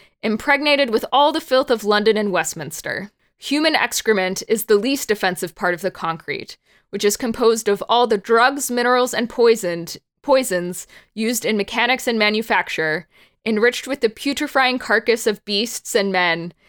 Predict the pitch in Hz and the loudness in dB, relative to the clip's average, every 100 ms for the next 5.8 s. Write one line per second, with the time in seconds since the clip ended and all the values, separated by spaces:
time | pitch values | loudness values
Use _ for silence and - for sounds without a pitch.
0 | _ - 214 202 240 - - 262 220 - | _ -4 -2 2 0 -2 -6 -2 -2 -2
1 | 240 208 208 214 214 220 202 190 226 208 | 0 4 4 4 2 0 -4 0 0 2
2 | 196 208 233 - 254 226 - - 214 208 | 4 4 2 -2 -2 -2 -2 -4 -2 0
3 | 196 - 202 202 185 196 196 - 180 170 | -2 -4 -8 -6 -2 -2 -2 -4 -2 0
4 | 160 170 - 202 202 196 196 185 180 185 | 0 -2 -6 -4 -2 0 -2 -2 -4 -2
5 | 165 175 165 - - - 78 | -6 -4 -6 -4 -6 -6 -8